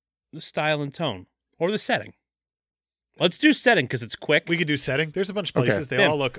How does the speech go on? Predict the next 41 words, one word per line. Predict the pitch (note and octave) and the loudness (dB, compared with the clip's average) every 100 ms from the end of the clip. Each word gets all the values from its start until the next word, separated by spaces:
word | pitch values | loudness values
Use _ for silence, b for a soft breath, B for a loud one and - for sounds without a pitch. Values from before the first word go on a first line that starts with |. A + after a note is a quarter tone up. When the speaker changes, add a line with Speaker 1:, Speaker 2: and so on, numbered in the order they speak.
| - | -6
Speaker 2:
okay. | B2 A#2 A#2 C#3 | -6 -4 -4 -2
Speaker 1:
We're | F3+ | -2
in | |
space. | D3+ - D#3 F#2+ - - | -2 4 4 4 -6 -4
Speaker 2:
Yeah, | C#3 | -4
we | A2 C3 | -2 0
got | C#3 | 2
a | B2+ | 2
spaceship, | A#2 - D3+ - G3+ - | -2 -2 -2 -2 -4 -6
which | - C#3+ | -6 0
Speaker 1:
Yep. | F#3 | 0
Speaker 2:
is | - - _ - | -2 -16 _ -4
fun. | - F#3+ D#4 C4+ _ _ _ _ - | 6 6 6 -2 _ _ _ _ -10
We | B2 | 2
got | C3 | 2
a | A#2 | 2
Canto | D#3 C3+ B2+ | 0 -2 2
Bight, | F3 G#3 - | 2 2 -10
which | B2 - | -14 -12
is | - | -14
a | |
casino, | - G#2 G3 A3+ B3 | -14 -12 -8 -4 -4
which | D3 - | -6 -8
looks | B2+ B3 - | 0 0 0
cool. | - G2 A2 - _ _ _ - | -8 -6 -8 -12 _ _ _ -18
Speaker 1:
Yeah. | A2+ | -8
Speaker 2:
It | A#2 | 0
Speaker 3:
It | |
Speaker 2:
just | - | 2
Speaker 3:
does | A3 - - | 4 4 4
Speaker 2:
isn't. | C#3 D3 D#3 | -2 -6 -4
Speaker 1:
It | D#3 D#3 | -2 0
just | D#3+ | 4
Speaker 3:
look | A3 D3+ | 6 4
Speaker 1:
isn't. | C3 G#2 | -2 -4
Speaker 3:
cool. | B2+ G2 E2+ F#2 A#2 _ _ - | -2 -2 -2 -2 -6 _ _ 0
Speaker 2:
But | D#3+ | 2
it | |
just | E3+ D3 | 2 4
isn't | G#3 | 4
Speaker 3:
Um, | C#3 | 4